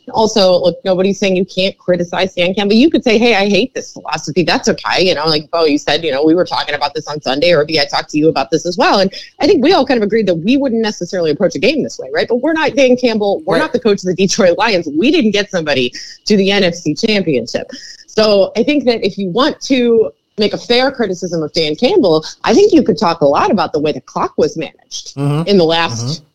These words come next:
Speaker 1: three or four minutes of the game. It was bad. It was bad, and it had nothing to do with Gambler's philosophy. It was just poorly executed. So if you want to point back to something that they need to do better, that they need to do differently,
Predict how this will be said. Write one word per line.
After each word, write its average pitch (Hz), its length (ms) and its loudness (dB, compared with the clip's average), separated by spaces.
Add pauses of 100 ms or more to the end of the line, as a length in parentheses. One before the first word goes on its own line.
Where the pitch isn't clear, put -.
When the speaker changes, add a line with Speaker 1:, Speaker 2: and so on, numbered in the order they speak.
(260)
Speaker 1:
three 180 160 2
or 175 120 0
four 180 200 -4
minutes 175 320 -2
of 220 120 -2
the 247 100 4
game. 320 340 -2 (180)
It 190 180 0
was 196 320 -2 (140)
bad. 196 460 0 (240)
It 196 80 -6
was 214 140 0
bad, 294 420 2
and 190 120 2
it 220 60 -2
had 185 180 -2
nothing 254 420 -2
to 262 100 -4
do 202 460 2 (420)
with 175 580 0 (300)
Gambler's 175 440 0
philosophy. 131 680 -8
It 180 100 0
was 165 160 -2
just - 160 -10
poorly 190 400 -2
executed. - 640 -10
So 160 160 0
if 170 140 0
you 202 100 4
want 233 360 2
to 220 200 2
point 190 240 -2
back 170 200 2
to - 80 -10
something 160 380 0
that 131 160 -4
they 170 160 2
need 190 180 2
to 156 100 0
do 165 160 2
better, 147 300 0
that 123 120 -2
they 160 100 2
need 156 220 2
to 131 80 -2
do 127 120 0
differently, 247 600 0